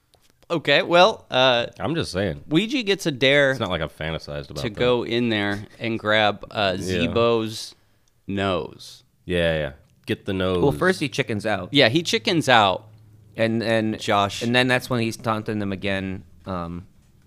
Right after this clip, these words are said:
Speaker 3: uh, or, he calls his bluff or something like that. He's like, "I'll go in there. I'll,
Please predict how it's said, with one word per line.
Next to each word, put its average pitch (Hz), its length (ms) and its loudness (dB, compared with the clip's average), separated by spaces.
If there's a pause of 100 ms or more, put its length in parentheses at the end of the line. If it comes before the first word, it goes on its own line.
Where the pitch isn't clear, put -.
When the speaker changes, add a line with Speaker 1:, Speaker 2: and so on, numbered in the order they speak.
(1200)
Speaker 3:
uh, 87 640 -8 (720)
or, 127 80 -2 (680)
he 156 200 -4
calls 190 220 2
his 160 100 -10
bluff 165 260 0
or 175 80 -4
something 175 200 -4
like 170 140 -6
that. 180 120 -2
He's 147 140 -8
like, 127 300 -10 (300)
"I'll 156 100 4
go 160 200 0
in 117 100 0
there. 120 380 -4
I'll, 113 180 -10